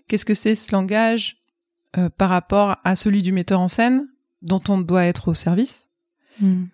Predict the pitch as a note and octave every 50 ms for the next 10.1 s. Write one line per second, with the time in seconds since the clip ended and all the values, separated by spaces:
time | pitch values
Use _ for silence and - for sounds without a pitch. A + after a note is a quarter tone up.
0 | _ _ - F#3+ F#3+ F3+ - - - A3 A3+ G3+ G3 F#3+ - - A3 A3 A3+ G#3+
1 | G#3+ A3+ A#3+ A#3+ A3+ G#3+ F#3+ F3+ - - G#3 G3+ - F#3+ G3 F#3+ - A3+ A3 -
2 | A3+ - - A3 - - A#3+ A#3+ A#3 _ _ _ _ _ _ _ - E3 F#3 G3
3 | - - - A3 G#3 G#3+ F#3+ F#3 - - - G#3 - - - F#3+ F#3+ F#3+ F#3+ F#3+
4 | G3 G3 F#3+ - - F#3+ F3 F3 F3+ - - B3 C4 C4 A#3 - - F3+ E3+ F3
5 | F3 - _ _ _ _ _ _ _ - - A3 A3+ A3+ A3 - _ _ _ _
6 | _ - F3+ D#3+ D#3 E3 G3+ A3 B3 A#3+ G#3 F#3 F#3 F3+ F3+ F#3 - - A#3+ B3
7 | C4 A#3 F#3 E3 D#3+ E3+ F3+ E3 F3 F3 F3 - - B3+ C#4 C#4 C4 - - G#3
8 | F3+ E3+ E3+ F3+ - - - F3 B3 A#3+ - - - F#3 E3+ F3+ E3+ - - A3
9 | A3+ - - - - - - - - - - _ - G3+ - - - - - G3+
10 | F#3